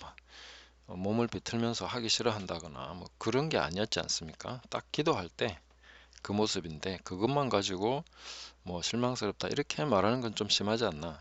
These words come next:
그냥, 어, 자세한 사항으로 넘어가기 전에 우리가 말할 수 있는 내용이, 내용이지 않을까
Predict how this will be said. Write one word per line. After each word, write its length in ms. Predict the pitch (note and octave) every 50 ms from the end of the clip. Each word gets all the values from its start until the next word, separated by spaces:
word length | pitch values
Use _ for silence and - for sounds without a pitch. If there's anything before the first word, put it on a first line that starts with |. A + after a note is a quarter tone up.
| - -
그냥, 260 | - F#2+ F#2 F2 D#2+ - - - - - - - - - - - _ _
어, 460 | - E2+ E2 E2 E2 D#2+ D#2+ E2 D#2 - -
자세한 380 | - G2+ G#2 G#2+ A#2+ A#2 A2
사항으로 340 | G2 - F#2+ G2+ G2 G2 F#2+
넘어가기 500 | F#2 G2+ G#2+ A#2 A2 G2 G#2 G#2 G2+ G2
전에 560 | - - - A2 A#2 G#2+ E2 D2 D2+ D#2+ D2+ - - - - -
우리가 500 | E2+ D#2+ E2+ F2 E2 D#2 C#2+ C2+ D#2 - -
말할 300 | - D2+ D#2 E2+ F2 F2+
수 140 | - -
있는 240 | E2 D2 D2+ E2+ F2
내용이, 320 | D#2 D2 D2+ D2+ D#2+ E2 - - - D#2+ D2+ - - - - - _ _ _ _
내용이지 440 | - F2 F2+ F2+ G2 G2+ F#2+ - -
않을까 460 | - C#2+ D#2 E2+ - - - D#2 D2+